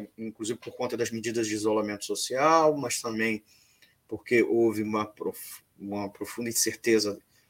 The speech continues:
é, por parte das empresas, se vo-, se elas aumentavam o estoque, diminuíam, não sabia o que se fazer.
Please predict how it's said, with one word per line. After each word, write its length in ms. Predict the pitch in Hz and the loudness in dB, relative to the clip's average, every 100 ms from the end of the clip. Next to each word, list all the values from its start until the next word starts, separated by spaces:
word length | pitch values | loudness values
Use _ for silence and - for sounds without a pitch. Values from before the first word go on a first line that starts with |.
| _ _ _ 98 | _ _ _ -6
é, 220 | 98 95 | -4 -4
por 180 | - _ | -8 _
parte 260 | 107 104 | -4 -2
das 180 | 98 98 | -2 -4
empresas, 640 | 82 - 120 151 139 110 | -6 -2 4 6 6 2
se 80 | - | -2
vo-, 180 | 95 90 _ _ _ _ _ _ _ _ _ _ | -6 -14 _ _ _ _ _ _ _ _ _ _
se 240 | - - 101 | -2 2 4
elas 320 | 98 92 98 | 4 4 2
aumentavam 600 | 98 95 - 104 127 92 | -2 -2 -2 0 0 -2
o 40 | |
estoque, 440 | 95 - 123 - - | -4 0 0 0 -4
diminuíam, 880 | 98 95 98 95 95 117 113 107 | -6 -4 -4 -4 -4 -2 -2 -2
não 320 | 101 101 101 101 | -4 -8 -8 -4
sabia 380 | - 101 98 | -2 -2 -2
o 60 | 101 | -4
que 80 | - | -2
se 100 | 92 | -4
fazer. 640 | - 98 - 135 156 160 | -6 -4 2 6 6 4